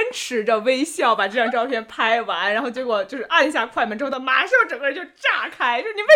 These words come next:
么要这个样子？”然后就闻到了，就从羽绒服的领子里露出来了。<laughs>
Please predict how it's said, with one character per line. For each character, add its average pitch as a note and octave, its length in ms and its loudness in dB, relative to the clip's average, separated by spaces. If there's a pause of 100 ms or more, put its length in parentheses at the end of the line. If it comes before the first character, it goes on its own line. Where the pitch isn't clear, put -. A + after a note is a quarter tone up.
(160)
么 C#5+ 140 2
要 D5+ 40 6 (140)
这 C5+ 80 -4
个 A#4 80 0
样 A#4+ 320 2
子？” - 80 -18 (1080)
然 E4+ 80 -10
后 E4 60 -2
就 B4+ 100 -8 (140)
闻 - 80 8
到 G#5+ 80 -2
了， E5 440 -6 (120)
就 B4 100 2
从 D5 160 0
羽 D5+ 160 -4
绒 A4 80 2 (160)
服 D5+ 60 -16 (100)
的 - 20 2 (140)
领 - 80 -2 (140)
子 - 20 -10 (160)
里 D#5+ 60 -2 (100)
露 D#5+ 40 2 (180)
出 D#5+ 40 0 (140)
来 C5+ 60 10 (260)
了。 D#5+ 40 8 (4000)
<laughs> - 100 -20